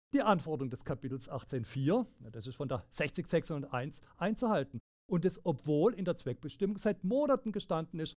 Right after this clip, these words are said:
dass das Produkt handgehalten ist. Weshalb muss eine Regulatory Affairs Abteilung Dokumente für verschiedene Zielmärkte in immer anderen Kombinationen und in immer anderen Formatierungen zusammenstellen? Ich denke, es wird klar.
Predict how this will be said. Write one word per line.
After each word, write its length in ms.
dass 120
das 120
Produkt 420
handgehalten 560
ist. 240
Weshalb 460
muss 180
eine 160
Regulatory 500
Affairs 460
Abteilung 580
Dokumente 640
für 160
verschiedene 500
Zielmärkte 840
in 280
immer 420
anderen 340
Kombinationen 680
und 120
in 100
immer 260
anderen 320
Formatierungen 720
zusammenstellen? 880
Ich 140
denke, 200
es 60
wird 160
klar. 260